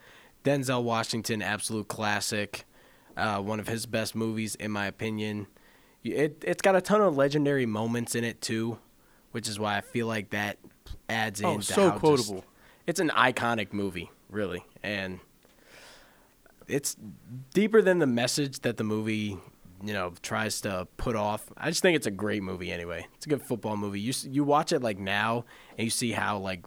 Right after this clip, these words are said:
Speaker 1: ridiculous some of the tackling is and, like, what they're saying to each other.
Speaker 2: Yeah.
Speaker 1: But
Speaker 2: Shout
Speaker 1: that's
Speaker 2: out
Speaker 1: part
Speaker 2: Ryan
Speaker 1: of the
Speaker 2: Gosling for just being the burnt, uh, white D B just getting cooked.
Speaker 1: <laughs> You, you need one of those in the old
Speaker 2: Yeah.
Speaker 1: football movies every single time.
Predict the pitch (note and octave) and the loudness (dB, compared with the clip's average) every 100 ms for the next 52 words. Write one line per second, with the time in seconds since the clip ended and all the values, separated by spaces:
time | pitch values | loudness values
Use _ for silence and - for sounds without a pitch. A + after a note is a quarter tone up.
0 | F2 G2+ F#2+ G2+ - G#2+ G#2+ - G#2 F2+ | -8 -6 -2 -4 -2 -2 -2 -2 -4 -6
1 | - G#2 G2+ A2 G#2 G2+ G2+ G2 F#2+ F2+ | -4 -2 -2 -4 -2 -2 -2 -4 -6 -6
2 | F2 F#2+ G2+ G#2+ A2 - F2 F#2+ F#2 G2 | -8 -8 -6 -4 -2 -2 -4 -4 -4 -4
3 | G2 G#2 G#2 A2 D3 A#2+ F#2+ F#2 F#2 F2 | -4 -4 -4 -4 -6 -8 -8 -6 -6 -8
4 | - - - - - C#3+ C#3+ C#3 D3+ D#3+ | -16 -20 -20 -20 -2 6 6 8 8 8
5 | C3+ C3+ - D3 D3 C#3 B2+ B2 - C3+ | 6 4 2 -2 -2 -4 -6 -6 -6 -4
6 | C3 B2+ A#2+ A2+ G2+ G#2 A#2 B2 B2 - | -2 -2 -2 -2 -4 -2 0 0 -2 -10
7 | - - B2 A2 G2 G2+ G2 - A2 B2+ | -18 -14 -10 -8 -8 -10 -16 -10 -4 -4
8 | B2 B2 A#2+ A#2+ A#2 - A#2+ A#2+ - B2 | -2 -4 -4 -4 -4 -2 -2 0 0 -2
9 | D#3+ - - - - D3+ - D3+ - - | -2 -8 -20 -12 -6 -4 -2 -4 -4 -12
10 | - - - F3+ D3 F#3 D#3 C3+ D#3 D3 | -12 -8 0 2 2 0 2 4 4 4
11 | C#3+ B2+ A#2+ A#2 A2+ A2 A2 A2+ F#3 - | 4 4 2 0 -2 -2 0 2 2 2
12 | G2+ F#2 F#2 F#2 F2+ G#2 G#2+ G#2 F#2+ E2+ | -2 -4 -8 -8 -8 -4 -4 -4 -6 -6
13 | F2+ F2 | -8 -8